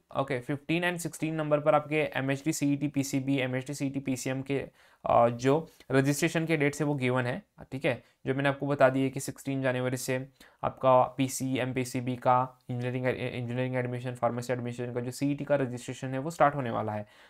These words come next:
But बीएससी नर्सिंग का, ठीक है, बीएससी नर्सिंग का जो रजिस्ट्रेशन है उसका अभी तक कोई भी अपडेट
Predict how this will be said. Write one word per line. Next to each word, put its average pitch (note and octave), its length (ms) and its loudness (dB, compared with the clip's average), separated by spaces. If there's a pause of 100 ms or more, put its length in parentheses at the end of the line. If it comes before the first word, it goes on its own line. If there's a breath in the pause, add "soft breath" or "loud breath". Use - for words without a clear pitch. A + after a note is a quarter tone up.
(160 soft breath)
But F#3+ 120 6 (440 soft breath)
बीएससी D#3 760 2 (1200)
नर्सिंग D3+ 560 0
का, C3 140 10 (380)
ठीक C3+ 120 -4
है, B2 340 -2 (180)
बीएससी C#3 640 -4 (160)
नर्सिंग C3+ 460 -2
का D3+ 160 4
जो D3 200 0
रजिस्ट्रेशन C#3+ 680 -2
है D3 180 -4
उसका C#3 340 0
अभी C3+ 180 0
तक C#3+ 160 -4
कोई C#3 220 2
भी C#3 80 2
अपडेट C3 460 -2